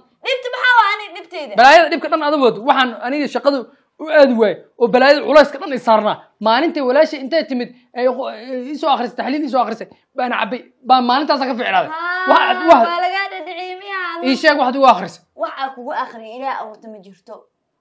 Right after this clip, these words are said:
Speaker 1: Haddaa wax akhris u baahan tahayna, waxa wax akhriyo u tag sixiroolayaasha. Ani aa, hooyadaana
Speaker 2: Haa.
Speaker 1: asri, een, faracii ii sii u leeyahay. Markay dhahayso, aniga ma waxaas farac u leenahay? Ma dadkaas sixir?
Speaker 2: Maxaa farac u leediin?
Speaker 1: Hooyadaasaa si ku dhahday.
Speaker 2: Eh, maxaa farac u leediin intay?
Speaker 1: Wiilkaygaa sixirtay ku dhahday.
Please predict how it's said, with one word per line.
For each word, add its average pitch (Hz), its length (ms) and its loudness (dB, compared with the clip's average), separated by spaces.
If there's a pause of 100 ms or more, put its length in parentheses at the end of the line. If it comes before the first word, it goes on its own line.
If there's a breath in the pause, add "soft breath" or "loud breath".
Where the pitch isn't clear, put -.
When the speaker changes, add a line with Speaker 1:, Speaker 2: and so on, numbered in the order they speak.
Speaker 1:
Haddaa 247 260 -4
wax 285 140 -6
akhris 302 300 -12
u 302 80 -14
baahan 262 300 -4
tahayna, 277 240 -10
waxa 262 260 -4
wax 285 180 -6
akhriyo 233 380 -12
u 175 60 -18
tag 226 180 -20
sixiroolayaasha. 233 720 -8
Ani 247 180 -10
aa, 226 140 -10 (380 soft breath)
hooyadaana 349 440 4
Speaker 2:
Haa. - 300 -8
Speaker 1:
asri, 392 380 -6
een, 294 340 -6 (420)
faracii 349 440 -2
ii 381 160 -12
sii 349 180 -8
u 320 160 -2
leeyahay. 285 420 -4
Markay 381 240 -12
dhahayso, 339 320 -6
aniga 359 280 -8
ma 359 120 -12
waxaas 381 380 -6
farac 359 180 -8
u 330 100 -8
leenahay? 262 260 -12 (140)
Ma 262 100 -16
dadkaas 330 300 -14
sixir? - 160 -20
Speaker 2:
Maxaa 220 380 0
farac 196 200 -6
u 190 60 -12
leediin? 170 240 -14 (360)
Speaker 1:
Hooyadaasaa 403 540 4
si 359 120 -10
ku 311 100 -12
dhahday. 233 360 -4
Speaker 2:
Eh, 202 140 -10
maxaa 240 200 -2
farac 269 180 2
u 277 80 -2
leediin 247 240 0
intay? 165 220 -8
Speaker 1:
Wiilkaygaa 415 720 -4
sixirtay 370 560 4
ku 359 120 -8
dhahday. 339 380 0